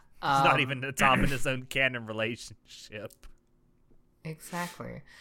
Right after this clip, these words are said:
Speaker 2: So Arataka Reagan is from Mob Psycho one hundred, and he's coming from Nitai's list at number ten, and he will be topping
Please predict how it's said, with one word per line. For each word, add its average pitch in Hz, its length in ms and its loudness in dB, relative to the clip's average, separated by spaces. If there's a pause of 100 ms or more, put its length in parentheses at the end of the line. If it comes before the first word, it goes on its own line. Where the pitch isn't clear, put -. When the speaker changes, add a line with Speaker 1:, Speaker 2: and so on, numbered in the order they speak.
(160)
Speaker 2:
So 147 380 -2
Arataka 175 580 2
Reagan 143 540 -2
is 151 240 -12
from 135 340 -6
Mob 131 260 -8
Psycho 196 640 -2
one 165 200 -4
hundred, 139 640 -8
and 147 160 -10
he's 226 200 -10
coming 175 300 -6
from 151 240 -8
Nitai's 190 520 4
list 156 280 -2
at 131 80 -8
number 139 260 -8
ten, 139 560 -8 (720)
and 165 160 -2
he 202 160 -8
will 247 120 -4
be 196 120 -6
topping 165 600 0